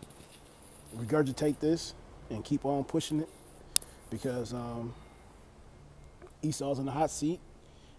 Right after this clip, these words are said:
and they're being exposed, and you got rabbis, so-called Jews, exposing themselves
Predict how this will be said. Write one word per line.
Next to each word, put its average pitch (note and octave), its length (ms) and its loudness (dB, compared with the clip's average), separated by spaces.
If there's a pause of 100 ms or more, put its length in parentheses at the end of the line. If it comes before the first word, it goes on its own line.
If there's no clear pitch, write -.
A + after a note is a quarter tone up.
(120)
and A2 160 -4
they're A#2+ 80 -2
being B2 220 0
exposed, D#3 720 4 (840)
and G#2 100 -2
you A#2+ 80 0
got A2 200 2 (2000)
rabbis, D3+ 800 10 (100)
so-called D3+ 540 8
Jews, D#3 320 8
exposing D3 540 8
themselves E3 760 6